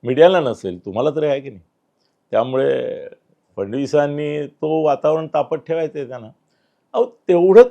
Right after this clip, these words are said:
कशाला? नितेश राणे जे बोलतो, त्याच्याबद्दल सुद्धा त्यांनी, हे काय मीडियावाले किती, म्हणजे काय तो शब्द नाही वापरत मी, संजय वापरतो तो, "मंत्रिपदावरील व्यक्तीने संयमाने बोलावे.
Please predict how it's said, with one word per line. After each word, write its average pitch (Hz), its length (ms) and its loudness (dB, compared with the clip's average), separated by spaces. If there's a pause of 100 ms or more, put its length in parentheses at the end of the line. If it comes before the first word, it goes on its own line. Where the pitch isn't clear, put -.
कशाला? 127 880 -6 (1600)
नितेश 160 580 2
राणे 175 260 2
जे 156 120 0
बोलतो, 107 760 -4 (480)
त्याच्याबद्दल 180 560 4
सुद्धा 180 300 6
त्यांनी, 160 760 0 (1040)
हे 233 120 0 (320)
काय 226 180 -2
मीडियावाले 214 520 0
किती, 175 600 -8
म्हणजे 104 260 -10
काय - 260 -10
तो - 140 -14
शब्द 110 260 -12
नाही 180 160 -10
वापरत 127 320 -10
मी, 117 100 -14
संजय 104 240 -10
वापरतो 104 420 -4
तो, 156 240 -12 (680)
"मंत्रिपदावरील 262 920 8
व्यक्तीने 233 520 2
संयमाने 226 680 0
बोलावे. 160 720 4